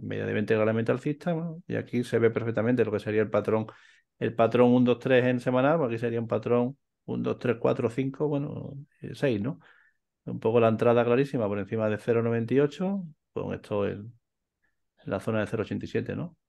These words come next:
Y, bueno, aquí tiene, aquí tiene un poquito la media de doscientos, que quizás pueda hacer de,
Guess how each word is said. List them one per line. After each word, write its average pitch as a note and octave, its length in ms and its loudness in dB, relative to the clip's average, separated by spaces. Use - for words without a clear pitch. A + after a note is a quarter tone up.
Y, - 560 -16
bueno, A#2 240 -6
aquí A#2 80 -6
tiene, C3+ 160 -2
aquí C#3 100 -2
tiene D3 140 4
un C#3 60 0
poquito C#3 340 2
la C3+ 60 4
media C#3 160 4
de C3+ 60 6
doscientos, C3+ 380 0
que A2 80 -4
quizás A#2+ 260 -2
pueda B2 160 4
hacer A#2+ 200 0
de, A#2+ 260 4